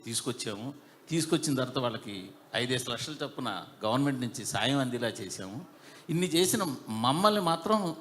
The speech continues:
యూనిట్ అసలు వాళ్ళు చెప్పలేదు. ఆ ఇద్దరు పేరు ఎవరైతే హస్బెండ్ వైఫ్ ఉన్నారో వాళ్ళు చెప్పలేదు,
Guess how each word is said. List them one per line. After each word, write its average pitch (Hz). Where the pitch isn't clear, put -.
యూనిట్ 165
అసలు 127
వాళ్ళు 107
చెప్పలేదు. 196
ఆ 120
ఇద్దరు 113
పేరు 127
ఎవరైతే 120
హస్బెండ్ 117
వైఫ్ 113
ఉన్నారో 107
వాళ్ళు 95
చెప్పలేదు, 117